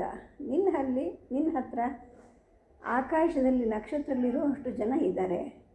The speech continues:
ಅಂತಾನೆ. ಆಗ ಕಾಲಯವನ ಏನು ಮಾಡ್ತಾನೆ, ಹೆದರಿಸೋನಿಗೆ, "ನಿನ್ನ ವಿಷಯದಲ್ಲಿ ಏನು ಮಾಡಬೇಕೋ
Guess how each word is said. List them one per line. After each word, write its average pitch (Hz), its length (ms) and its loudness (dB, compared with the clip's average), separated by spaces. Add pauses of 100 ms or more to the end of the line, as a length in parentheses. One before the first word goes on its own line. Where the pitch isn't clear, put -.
(240)
ಅಂತಾನೆ. 185 420 -6 (680)
ಆಗ 311 160 0 (1120)
ಕಾಲಯವನ 220 600 0
ಏನು 190 240 0
ಮಾಡ್ತಾನೆ, 202 640 -4 (460)
ಹೆದರಿಸೋನಿಗೆ, 247 760 0
"ನಿನ್ನ 285 400 4
ವಿಷಯದಲ್ಲಿ 247 520 2
ಏನು 240 180 4
ಮಾಡಬೇಕೋ 202 440 0